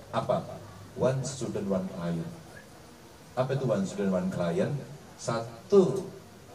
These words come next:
Henry katakan, atau satu mahasiswa, ya, boleh sekolah kejuruan, yang ngerti tentang kesehatan,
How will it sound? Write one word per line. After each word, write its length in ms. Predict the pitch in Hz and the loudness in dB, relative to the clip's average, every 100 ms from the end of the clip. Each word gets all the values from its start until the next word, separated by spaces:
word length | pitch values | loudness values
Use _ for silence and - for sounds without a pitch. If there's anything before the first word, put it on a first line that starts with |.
| - - - | -18 -20 -14
Henry 400 | - 95 90 - | -6 -4 0 0
katakan, 560 | 117 92 87 85 87 127 - - | 2 0 -2 -2 -2 -2 -6 -6
atau 200 | 95 92 | -6 -2
satu 320 | 104 98 120 | 0 0 0
mahasiswa, 720 | 101 92 92 87 - 87 85 65 - - - - - - - | 0 0 0 -2 -2 -2 0 -2 -6 -10 -16 -18 -20 -14 -10
ya, 240 | - - - - - | -6 -6 -8 -12 -10
boleh 240 | 98 92 92 | -4 -4 -4
sekolah 320 | - 95 92 95 | -2 -2 -2 -2
kejuruan, 560 | 92 90 90 90 92 127 - - - - - - | -4 0 4 6 4 0 -6 -10 -14 -16 -12 0
yang 240 | 101 98 | 2 4
ngerti 240 | 104 113 | 0 0
tentang 320 | 107 98 95 95 | -2 -2 -2 -2
kesehatan, 640 | - 98 80 - 87 87 | -2 -2 -2 -2 -2 -2